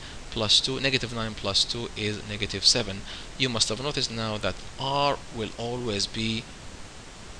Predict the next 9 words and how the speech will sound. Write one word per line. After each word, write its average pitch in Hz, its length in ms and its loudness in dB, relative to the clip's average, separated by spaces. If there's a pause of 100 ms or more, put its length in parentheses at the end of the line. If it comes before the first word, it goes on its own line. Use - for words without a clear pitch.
(680)
positive. 104 500 0 (100)
R 160 200 2
is 127 180 2
always 113 520 0 (300)
positive, 120 420 0
as 110 100 0
we 110 120 -2
mentioned 107 340 -2
before. 101 320 -2